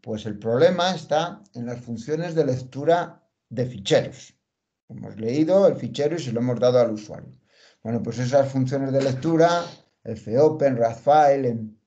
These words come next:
en P H P, son las que tienen la vulnerabilidad. ¿Y por qué? Porque el nombre del fichero depende de datos no fiables.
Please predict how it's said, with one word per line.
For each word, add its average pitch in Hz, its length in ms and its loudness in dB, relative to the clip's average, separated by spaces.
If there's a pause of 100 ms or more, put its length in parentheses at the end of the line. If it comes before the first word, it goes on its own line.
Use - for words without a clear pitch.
(240)
en 98 140 -14
P 120 140 -2
H 123 280 -4
P, 170 400 0 (540)
son 123 240 -4
las 135 220 2
que 165 300 4
tienen 135 320 0
la 165 100 8
vulnerabilidad. 104 840 -8
¿Y - 60 -10
por 131 240 -4
qué? 147 340 0 (600)
Porque 123 300 -2
el 139 100 0
nombre 185 360 2
del 180 160 2
fichero 170 760 -2 (640)
depende 156 640 4
de 147 120 2
datos 139 380 2
no 131 140 -2
fiables. - 680 -16